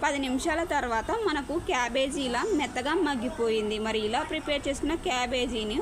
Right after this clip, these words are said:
ఒకసారి కలుపుకొని ఇందులోకి ఒక స్పూన్ పసుపును వేసుకోండి. అలాగే ఒక స్పూన్ కారాన్ని వేసుకోండి. అలాగే క్యాబేజీ ఎగ్ బుర్జుకు రుచికి సరిపడా ఒక స్పూన్ సాల్ట్ను వేసుకోండి. మనం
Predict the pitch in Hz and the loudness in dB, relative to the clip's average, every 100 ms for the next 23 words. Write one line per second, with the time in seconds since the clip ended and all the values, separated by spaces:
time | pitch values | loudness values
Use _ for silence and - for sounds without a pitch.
0 | 440 302 254 233 240 254 220 226 220 233 | -2 -2 -2 0 0 0 -2 -2 -4 -2
1 | 208 285 - - - - 277 277 262 269 | 0 0 -2 -4 -8 -2 0 2 0 0
2 | 285 302 349 262 277 - 302 339 - 240 | 0 0 0 0 -4 -2 0 0 0 -4
3 | 226 - 269 220 285 392 392 349 - 254 | -4 -4 -2 0 0 2 2 0 -2 -2
4 | 214 214 208 - - - - - - - | 0 0 0 -2 -4 -6 -6 -6 -8 -8
5 | - - - 269 285 262 226 320 453 277 | -6 -4 -2 0 2 2 0 0 0 0
6 | 277 - 277 330 339 262 240 254 247 214 | -2 -2 0 0 2 2 2 2 0 0
7 | 208 359 453 440 370 - 294 220 214 214 | 2 2 2 2 2 0 -2 -2 0 -2
8 | - - - - - - - - 254 277 | -2 -6 -10 -10 -10 -12 -14 -8 -4 -2
9 | 285 269 349 403 269 247 277 262 330 - | 0 -2 -2 0 0 0 -2 0 -2 -2
10 | 226 254 254 214 240 277 392 269 277 - | -4 -4 -4 -4 -4 -4 -2 -4 -4 -6
11 | 294 240 220 220 277 359 285 262 - 247 | -4 -6 -4 -2 -2 -2 -4 -6 -8 -4
12 | 320 - 247 214 247 247 220 247 392 381 | -4 -2 0 0 -2 -6 -6 -4 -2 -2
13 | - - 226 214 208 226 240 | -4 -4 -4 -2 -4 -4 -4